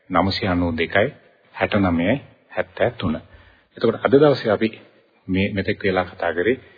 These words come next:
නිවනට සුසු භාවනාවක් කරන කෙනෙක්ට සීලය කෙතරම්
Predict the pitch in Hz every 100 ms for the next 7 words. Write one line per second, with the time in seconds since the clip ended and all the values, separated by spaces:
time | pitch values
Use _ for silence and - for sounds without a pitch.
0 | - _ - 90 98 113 110 113 - -
1 | _ - 104 101 92 - 95 101 98 92
2 | 90 90 - _ - 90 85 - 123 -
3 | - 104 - _ - 120 120 113 98 -
4 | 87